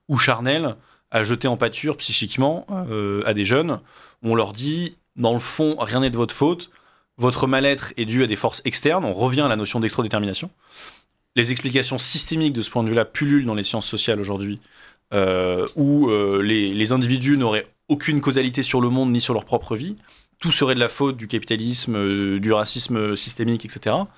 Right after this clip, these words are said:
Et donc, là-dedans, la déresponsabilisation devient extraordinairement tentante, et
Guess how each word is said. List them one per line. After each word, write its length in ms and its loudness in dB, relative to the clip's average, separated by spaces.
Et 100 2
donc, 320 0
là-dedans, 480 0
la 140 2
déresponsabilisation 1040 0
devient 300 0
extraordinairement 580 0
tentante, 440 0
et 320 2